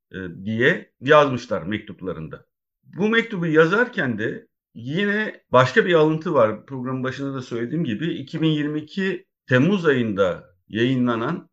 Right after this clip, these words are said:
biraz önce de bahsettiğim, e, konferansta yayınlanan sınıflandırma, risk sınıf-, sınıflandırılması yapılmış.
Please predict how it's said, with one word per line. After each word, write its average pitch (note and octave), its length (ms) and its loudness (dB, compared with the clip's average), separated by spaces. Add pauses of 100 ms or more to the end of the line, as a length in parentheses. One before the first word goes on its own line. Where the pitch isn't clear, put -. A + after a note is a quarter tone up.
(160)
biraz D3 260 2
önce B2+ 200 -2
de A#2 100 -2
bahsettiğim, C#3 960 -2
e, A#2 220 -4
konferansta B2 760 -4
yayınlanan C#3 760 -2 (100)
sınıflandırma, C#3+ 840 0
risk D#3 300 -4
sınıf-, C3+ 160 0
sınıflandırılması B2+ 1200 -2 (280)
yapılmış. G2+ 680 -4